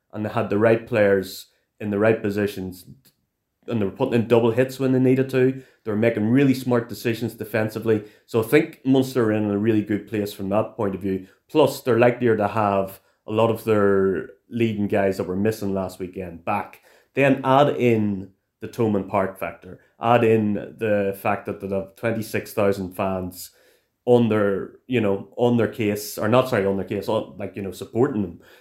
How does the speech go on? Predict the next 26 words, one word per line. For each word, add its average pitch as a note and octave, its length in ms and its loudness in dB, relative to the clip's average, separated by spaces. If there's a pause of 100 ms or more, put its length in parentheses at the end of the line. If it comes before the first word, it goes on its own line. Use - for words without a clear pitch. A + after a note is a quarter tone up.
(140)
Um, F#2+ 640 0 (100)
you D#3 140 0
know, F3+ 120 4
it F#3+ 80 -2
makes, A#3 260 -2 (100)
it F#3+ 260 -4
makes G#3 220 -2
it G3 60 -4
more F#3+ 160 4
difficult. C#3 320 -2
Home G3+ 160 4
advantage E3 420 2
is C#3 100 -6
a C#3+ 40 -2
massive, D3+ 760 0
massive C3 460 -2 (140)
factor B2 460 -8 (300)
in A2 140 -4
knockout A2+ 420 2
rugby, G#2+ 320 0
and F#2+ 140 -4
the G2 40 -4
statistics - 760 -8 (340)
have G#2+ 200 -2
proven B2 400 2
that G2 480 -4